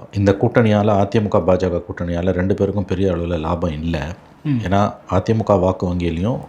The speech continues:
Speaker 1: பி ஜே பி வாக்கு வங்கியிலையும் கணிசமான அளவுக்கு, முப்பதுலேருந்து நாற்பது பர்சன்ட்டுக்கு மேல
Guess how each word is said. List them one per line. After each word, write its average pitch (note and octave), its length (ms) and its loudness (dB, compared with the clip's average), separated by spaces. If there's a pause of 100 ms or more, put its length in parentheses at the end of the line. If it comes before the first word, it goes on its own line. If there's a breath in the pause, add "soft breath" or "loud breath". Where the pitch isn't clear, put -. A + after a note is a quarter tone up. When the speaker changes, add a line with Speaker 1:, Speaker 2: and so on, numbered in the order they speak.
(160)
Speaker 1:
பி G2 140 4
ஜே G#2 120 2
பி F#2+ 120 -2
வாக்கு E2+ 320 -2
வங்கியிலையும் D#2+ 380 -6 (120)
கணிசமான A#2+ 640 2
அளவுக்கு, F2 380 -4 (460 loud breath)
முப்பதுலேருந்து G2+ 400 2
நாற்பது F2+ 400 -4
பர்சன்ட்டுக்கு F2+ 380 -4
மேல E2+ 360 -4